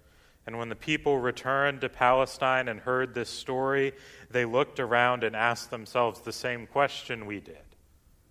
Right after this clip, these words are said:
Did Jonah happen? And I guarantee you, when they looked around at devastated houses, a ruined temple, and scorched earth, they thought one thing. Today, there was no conversion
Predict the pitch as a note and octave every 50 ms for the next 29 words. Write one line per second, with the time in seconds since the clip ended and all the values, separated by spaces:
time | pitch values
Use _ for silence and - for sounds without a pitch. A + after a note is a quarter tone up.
0 | _ _ _ _ _ _ _ _ _ _ - B2 G#2+ F2+ - B2 A#2 A#2+ A#2+ A#2+
1 | A2+ G#2 - - A#2 A2+ G2+ - - - - - - - - _ _ _ _ _
2 | _ _ - - - - - - _ _ _ _ - - - - - - - -
3 | - - A#2+ A#2+ A#2 G2+ A#2+ B2 A#2 A#2 A2 G2+ - D#3+ D#3+ D#3 C#3 B2+ A#2+ A2+
4 | A2 A2 A2 A2 A2 A2 A#2+ C3+ C3+ - - B2 A2+ G#2+ A2 A#2+ C3 C3 C3 B2+
5 | B2 A#2 A#2 G#2+ F#2+ - C3 C3+ C3 D3 C#3 - - - B2+ A#2 G#2+ G#2+ - -
6 | A#2 A#2 A#2 A2+ A2 - A2+ G2+ G2 G#2+ G2+ G#2 B2+ D3+ D#3 D3+ C#3+ B2 G#2+ -
7 | - - - - A#2+ A2+ G#2+ - A#2+ G#2+ G2+ G2+ G2+ G2 - - - - D3 D3+
8 | C#3 - - - - G#2 G2 E2 - - - - - - - - _ _ _ _
9 | _ _ _ _ - - _ _ _ _ _ _ _ - - - - - - A2+
10 | A#2 - - B2 A#2+ G#2 A2 A#2 B2 B2+ A#2 G#2+ - A2 G#2+ G2+ F2+ D2+ - -
11 | - - - - - - - _ _ - - _ _ - _ - - - - -
12 | - - _ - - - G#2 A2+ B2 B2+ B2+ A#2+ A2+ G#2+ F#2 F2+ F#2 E2+ - G#2
13 | A2 A2 G2+ G2+ G2+ - - G#2 G#2+ G#2 A2 A2+ G#2 - - - G#2+ G2+ F#2 F#2
14 | G2 G#2 G#2 F#2+ F2+ - E2+